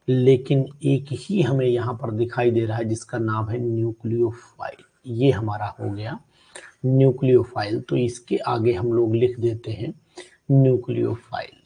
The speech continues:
तो भावना, ये question भी आपका न्यूक्लियोफाइल, ये question भी टू थाउजेंड नाइन का है। यूपी पीजीटी examination, यूपी पीजीटी examination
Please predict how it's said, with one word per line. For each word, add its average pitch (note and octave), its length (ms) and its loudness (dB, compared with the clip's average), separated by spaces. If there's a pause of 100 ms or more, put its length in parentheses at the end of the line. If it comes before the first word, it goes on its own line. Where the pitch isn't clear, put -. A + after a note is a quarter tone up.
(120)
तो C3 100 -2
भावना, G#2 520 -2 (500)
ये C#3 200 4
question B2+ 500 0
भी C3 220 4
आपका A#2 520 -4 (720)
न्यूक्लियोफाइल, C3+ 1000 4
ये C#3+ 200 8
question D3+ 440 0
भी D#3+ 120 4
टू D#3 220 0
थाउजेंड C#3 440 2
नाइन C3+ 340 2 (420)
का C#3+ 100 4
है। C3+ 160 -2 (640)
यूपी D3 640 4
पीजीटी D3+ 720 0
examination, B2 1080 2 (200)
यूपी C#3+ 500 0
पीजीटी C3+ 720 -2
examination B2 960 -2